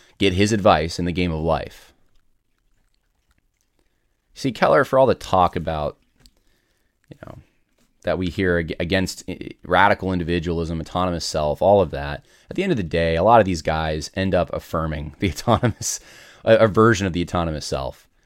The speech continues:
in some ways. They, and you see Keller doing it right here with the doctrine of hell.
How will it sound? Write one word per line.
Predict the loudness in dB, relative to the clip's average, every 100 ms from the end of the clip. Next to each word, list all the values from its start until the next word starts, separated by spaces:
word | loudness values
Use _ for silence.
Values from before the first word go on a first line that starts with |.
| _
in | -6
some | -2 -2 -2
ways. | -6 -10 -12 -18 _ _ _ _ _ _ _ _ _
They, | -12 -10 -10 -16 -16
and | -10 -6 -4 -4
you |
see | -4
Keller | -4 -2 -2
doing | -4 -8
it | -10
right | -10
here | -10 -14 -16 _ _
with | -8 -6
the |
doctrine | -6 -8 -8 -14
of | -10
hell. | -10 -10